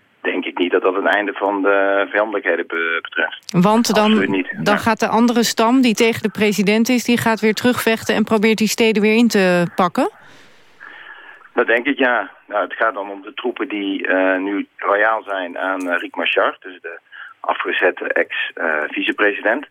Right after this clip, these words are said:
Speaker 1: En, en die zullen door blijven vechten. En dat zijn hoofdzakelijk, eh, nuer-soldaten inderdaad. Maar er zijn ook andere milities die hebben zich bij Riek Machar nu aangesloten. En die zullen zeker door blijven vechten.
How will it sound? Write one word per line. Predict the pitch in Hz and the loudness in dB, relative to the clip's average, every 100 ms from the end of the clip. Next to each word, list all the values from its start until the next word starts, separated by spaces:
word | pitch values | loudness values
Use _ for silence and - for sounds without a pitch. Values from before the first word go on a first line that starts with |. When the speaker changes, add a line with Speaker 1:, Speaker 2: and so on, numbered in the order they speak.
| _ - - - - - - | _ -20 -18 -14 -14 -16 -18
Speaker 1:
En, | - - 98 92 92 92 92 87 | -4 2 4 4 2 2 0 -2
en | - - | -2 -2
die | 85 | -2
zullen | 82 80 82 | -2 0 2
door | 104 | 2
blijven | 110 113 110 101 95 | 4 2 0 -2 -2
vechten. | 95 85 - - - _ | 0 -2 -4 -10 -10 _
En | 85 | -2
dat | 92 92 | -2 0
zijn | 98 92 | -2 -2
hoofdzakelijk, | 92 - 95 90 - 90 - | -4 -2 0 0 -2 -4 0
eh, | 95 95 - | 2 2 0
nuer-soldaten | 92 95 110 104 98 92 82 82 | -2 2 2 0 -2 0 0 0
inderdaad. | 82 78 78 73 78 - - - - - | -4 -4 -2 -2 -4 -12 -18 -14 -14 -4
Maar | 87 92 | -2 0
er | 95 | 0
zijn | 98 95 | 2 2
ook | 92 | 2
andere | - 101 95 | 0 0 0
milities | 92 95 104 - 90 87 - - _ | 0 0 -2 -4 -4 -6 -6 -8 _
die | 85 | 0
hebben | 92 - | 2 2
zich | 87 87 - - | 0 -2 -2 -4
bij | - 90 | 2 2
Riek | 82 - | 0 -4
Machar | 82 82 87 80 | -4 0 0 -2
nu | 82 76 | -4 -4
aangesloten. | 85 98 - 95 98 101 - - - - - - | -2 -2 -2 0 0 0 -8 -10 -16 -14 -14 -10
En | - 85 | -6 -2
die | |
zullen | - 80 | 0 0
zeker | 80 80 80 | 0 0 0
door | 101 110 | 0 2
blijven | 110 95 80 | 2 0 -4
vechten. | 78 - - | -8 -8 -12